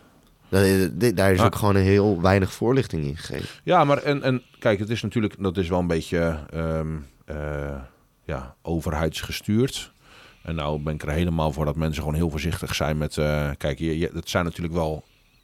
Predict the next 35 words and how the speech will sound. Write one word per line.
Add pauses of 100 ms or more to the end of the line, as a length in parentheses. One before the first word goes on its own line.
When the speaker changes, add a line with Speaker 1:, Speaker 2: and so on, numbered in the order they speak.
Speaker 2:
het
kan
geestverruimend
zijn,
maar
het
kan
net
zo
goed, (340)
nou
ja,
geestveranderend
zijn.
Speaker 1:
Mhm.
Speaker 2:
Niet
per
se
positief. (720)
Alleen, (720)
ik
zou
met
dat
soort
dingen,
zou
ik
zeggen,
joh,
legaliseer
de
hele
bende
gewoon.